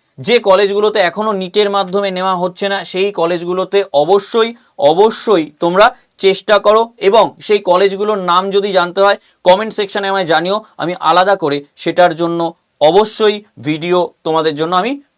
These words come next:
বানিয়ে দেব, এ নিয়ে কোনো সন্দেহ নেই। একটু ছোট্ট করে বলে রাখি, আমার কাছে যারা জানতে চাও সুশ্রুত কোর্সটার সম্বন্ধে,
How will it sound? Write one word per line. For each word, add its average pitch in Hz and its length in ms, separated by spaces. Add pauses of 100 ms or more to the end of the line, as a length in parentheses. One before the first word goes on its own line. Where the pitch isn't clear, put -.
(140)
বানিয়ে 147 360
দেব, 151 120 (420)
এ - 100
নিয়ে 202 140 (160)
কোনো 175 140 (120)
সন্দেহ 151 320 (120)
নেই। 165 120 (1700)
একটু 226 300 (1500)
ছোট্ট - 260 (120)
করে 254 120 (100)
বলে 202 220
রাখি, 190 200 (200)
আমার 220 280
কাছে 262 220 (760)
যারা 202 340 (1500)
জানতে 196 500 (100)
চাও 139 180 (580)
সুশ্রুত 247 640 (120)
কোর্সটার 233 480
সম্বন্ধে, 208 440